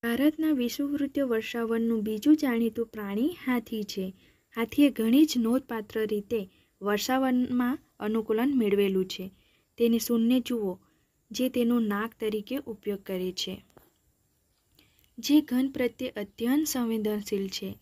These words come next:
ખોરાકને પકડવા માટે પણ સૂંઢનો ઉપયોગ થાય છે. વળી હાથીના રૂપાંતરિત દાંત, વૃક્ષની છાલ, જે તેનો પ્રિય ખોરાક છે, તેને ઉખાડવામાં ઉપયોગી છે.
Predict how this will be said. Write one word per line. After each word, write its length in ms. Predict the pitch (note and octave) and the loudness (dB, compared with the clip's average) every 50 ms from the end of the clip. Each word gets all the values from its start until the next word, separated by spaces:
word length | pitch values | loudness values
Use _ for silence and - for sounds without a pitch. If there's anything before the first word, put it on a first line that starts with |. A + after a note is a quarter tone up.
| _ - | _ -6
ખોરાકને 460 | - G#3+ G#3+ G#3+ G#3+ G#3 - G#3+ G#3 | -2 -2 0 0 -2 -4 -4 -6 -6
પકડવા 480 | G#3 G3+ F#3+ - A3+ A#3+ B3 C4 C4+ | -6 -8 -8 -6 -4 -4 -2 0 0
માટે 300 | B3+ B3+ B3 A#3+ - B3 | 0 0 -2 -2 -2 -4
પણ 240 | A#3+ - C4 C4+ C#4+ - - - - _ - | -4 -4 -4 -6 -6 -8 -12 -20 -20 _ -10
સૂંઢનો 400 | - - A#3 A3 A3 A3 A#3 A3+ | -4 -2 -2 0 0 2 2 2
ઉપયોગ 400 | G#3+ G#3+ - G#3 A3+ C4+ D4 - - _ - | 2 0 0 -2 0 0 -2 -4 -10 _ -12
થાય 280 | - G#3 G3 F#3+ F#3+ | -8 -6 -4 -4 -6
છે. 280 | F#3 - - F#3 F#3+ - - _ _ _ _ _ - | -6 -8 -10 -10 -12 -14 -16 _ _ _ _ _ 0
વળી 280 | A#3 B3 C4 C4+ C4+ | 2 4 4 4 2
હાથીના 480 | B3 B3 A#3 G#3 - A#3 A3+ A3 A3 G#3+ | 2 0 -2 -2 -2 -2 -2 -2 0 -2
રૂપાંતરિત 680 | G#3 G3+ G3 - B3 C4 C4+ B3+ B3+ B3+ B3 B3 B3 - - - - _ _ - | -2 -4 -4 -4 -4 -2 -2 -2 -2 -2 -2 -2 -4 -6 -10 -20 -20 _ _ -12
દાંત, 400 | G#3+ G#3+ G3+ G#3 G3 G3 A3 C4 - - _ _ _ _ - | -6 -4 -2 -2 0 0 -2 -2 -4 -8 _ _ _ _ -10
વૃક્ષની 400 | G#3 G#3 A3 G#3+ - - A3+ A3+ | -6 -6 -6 -4 -4 -4 -4 -4
છાલ, 680 | G#3+ - - - _ _ - - B3 A#3+ B3 C4+ C#4+ D4 - - _ _ _ _ | -4 -6 -8 -12 _ _ -6 -2 0 0 2 0 0 -2 -6 -14 _ _ _ _
જે 180 | A3+ G3+ B3 B3+ | -6 -2 -2 -2
તેનો 260 | B3+ B3+ A#3+ A#3 B3 | 0 0 0 0 -2
પ્રિય 340 | A#3+ - - G#3+ A3 B3+ C4+ | -4 -6 -4 0 2 2 2
ખોરાક 380 | C4+ - - A#3 G#3+ G#3+ G#3 G#3 | 0 0 0 0 0 0 -2 -6
છે, 180 | - - A3 | -8 -8 -8
તેને 300 | G#3+ - G#3+ G3+ G3+ G#3+ | -6 -4 -4 -2 -2 -4
ઉખાડવામાં 800 | - G3 - - G3+ F#3+ F#3 F#3 F#3+ F#3 F#3 F#3+ G#3 C4 E4+ F#4 - | -4 -8 -8 -8 -6 -6 -4 -4 -4 -4 -2 -2 -2 -4 -4 -6 -8
ઉપયોગી 480 | - A3 A3 - A#3 A3+ G#3+ F#3+ G3 F#3+ | -10 -10 -2 2 2 4 4 2 -2 -6
છે. 300 | F#3+ - - F#3 F#3+ G3 | -6 -8 -10 -10 -12 -12